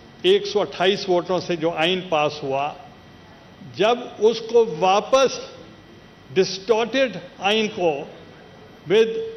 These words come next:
subsequent, बहुत सारे amendments हो चुके थे उसके अंदर, it was neither the presidential form of government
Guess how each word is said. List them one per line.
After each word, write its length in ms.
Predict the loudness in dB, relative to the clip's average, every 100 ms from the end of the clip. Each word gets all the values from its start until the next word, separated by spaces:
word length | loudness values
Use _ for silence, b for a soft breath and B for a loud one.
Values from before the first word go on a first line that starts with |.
| -16 -20 -20 -20 -20 -20 -20 -20 -16 -4
subsequent, 720 | -4 -4 -4 -6 0 0 -2 -8 -16 -18 -16 -4
बहुत 320 | -2 0 0
सारे 300 | -2 0 2
amendments 580 | 0 -2 -2 -2 -2 -2
हो 80 | -2
चुके 320 | -4 -2 -2
थे 100 | 0
उसके 240 | -4 -4
अंदर, 380 | -6 -4 -4 -6 -12 B B B -4
it 200 | -2 0
was 260 | 2 2 2
neither 460 | -2 0 2 2 2
the 140 | 0
presidential 800 | 0 0 0 0 -2 -2 -2 -4
form 340 | -2 -2 -2
of 140 | -4 -2
government 360 | -4 -2 -6